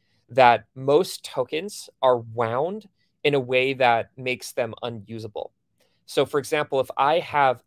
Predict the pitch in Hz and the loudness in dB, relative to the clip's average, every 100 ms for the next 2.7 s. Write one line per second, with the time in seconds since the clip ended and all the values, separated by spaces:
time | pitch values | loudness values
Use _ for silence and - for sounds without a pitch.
0 | - 123 135 143 - 131 117 110 - 107 | -2 2 2 -2 -4 -4 -4 -4 -6 -8
1 | 101 - - - - _ 117 110 - 104 | -8 -8 -12 -14 -20 _ -6 -6 -6 -8
2 | - 110 107 113 104 - | -8 -10 -8 -8 -8 -8